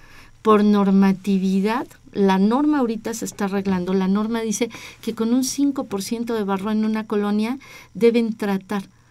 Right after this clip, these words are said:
Las últimas investigaciones y por lo que se está re-, modificando la norma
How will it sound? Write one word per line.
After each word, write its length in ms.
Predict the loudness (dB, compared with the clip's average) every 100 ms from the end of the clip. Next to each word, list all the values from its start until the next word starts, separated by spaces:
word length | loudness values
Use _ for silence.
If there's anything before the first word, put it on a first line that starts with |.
| _ _ _ -20 _ -20 _
Las 320 | 2 2 2
últimas 480 | -2 2 2 2 0
investigaciones 1200 | 0 -2 -2 -2 -2 -2 -2 -2 -2 0 0 0
y 260 | 0 0 0
por 180 | -2 -2
lo 140 | -4
que 100 | -4
se 140 | -6 -10
está 280 | -6 -4 -2
re-, 400 | -2 -4 -2 -2
modificando 800 | -2 -2 -4 -6 -2 -2 0
la 160 | 0 0
norma 420 | 0 0 0 -2